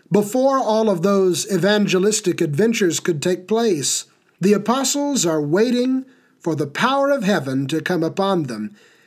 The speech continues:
And right now, there are not twelve anymore.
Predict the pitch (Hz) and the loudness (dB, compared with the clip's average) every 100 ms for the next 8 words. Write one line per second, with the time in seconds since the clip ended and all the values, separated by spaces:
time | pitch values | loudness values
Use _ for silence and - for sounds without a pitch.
0 | _ - 175 160 190 240 226 226 180 107 | _ -4 0 2 2 0 2 2 0 -4
1 | 104 165 _ _ _ _ - 190 196 220 | -10 -14 _ _ _ _ 0 2 2 2
2 | 220 220 226 - 277 302 151 151 143 170 | 2 0 -4 -2 -2 -2 -2 -2 0 2
3 | 190 254 311 92 87 - | 2 2 -2 -8 -12 -16